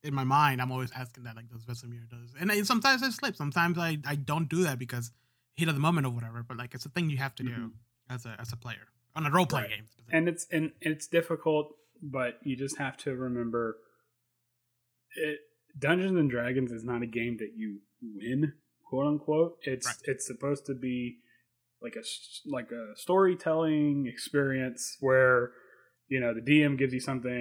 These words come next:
Speaker 2: and you build on top of that and the D M builds on top of that, blah, blah, blah. And you have, like, this, like, sort of, like, experiment thing going on.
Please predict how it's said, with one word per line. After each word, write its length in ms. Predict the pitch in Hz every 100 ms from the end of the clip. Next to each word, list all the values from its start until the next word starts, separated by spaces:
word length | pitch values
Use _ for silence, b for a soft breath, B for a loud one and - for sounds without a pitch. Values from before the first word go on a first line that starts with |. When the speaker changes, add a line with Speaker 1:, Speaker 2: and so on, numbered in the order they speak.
| 120 120
Speaker 2:
and 380 | 113 113 110 107
you 160 | 139
build 200 | 131 120
on 160 | 113 117
top 200 | 113 110
of 40 | 107
that 140 | 104
and 140 | 104 104
the 40 |
D 120 | 107
M 100 | 107 104
builds 180 | 101
on 80 | 107
top 220 | 104 101
of 60 | 101
that, 160 | 101 -
blah, 140 | -
blah, 100 | 127
blah. 180 | - - 147
And 120 | 147
you 80 | 131
have, 140 | 139
like, 160 | 131 123
this, 240 | 127 -
like, 260 | 127 113 -
sort 280 | - 135
of, 120 | 127 117
like, 180 | 113
experiment 640 | 120 - - 123 117 110 110
thing 220 | 117 107
going 260 | 107 107 107
on. 200 | 107